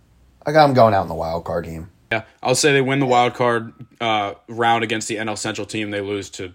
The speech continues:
Speaker 2: like, the Braves or Dodgers or something.
Speaker 1: Yeah, no, I like that. That's, I think, I think you could call that either, 'cause especially if they go into the, I think if they get the f-, like, four or five, they lose. If they get the six,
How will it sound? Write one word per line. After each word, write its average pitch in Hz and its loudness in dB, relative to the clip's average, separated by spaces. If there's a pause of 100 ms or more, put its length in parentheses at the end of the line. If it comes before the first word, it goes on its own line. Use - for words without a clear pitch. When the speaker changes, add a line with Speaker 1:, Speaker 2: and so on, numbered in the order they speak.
Speaker 2:
like, 95 -12
the 90 -14
Braves 90 -10
or 90 -14
Dodgers 90 -10
or 90 -16
something. 90 -14 (720)
Speaker 1:
Yeah, 147 -2 (160)
no, 143 2
I 113 4
like 98 2
that. 95 -4
That's, 104 -8
I - 0
think, 117 0
I 120 0
think 123 0
you 101 -2
could 92 -10
call 90 -2
that 87 -6
either, 87 -8
'cause 110 -6
especially 123 6
if 110 -2
they 95 -2 (1000)
go 98 2
into 92 -4
the, 85 -6 (360)
I - 0
think 165 2
if 175 2
they 139 6
get 117 2
the 104 -4
f-, - -12
like, 101 0
four 98 -2
or 92 -4
five, 95 0
they 90 -6
lose. 92 -6
If 95 -10
they 87 -6
get 87 -6
the 90 -10
six, - -8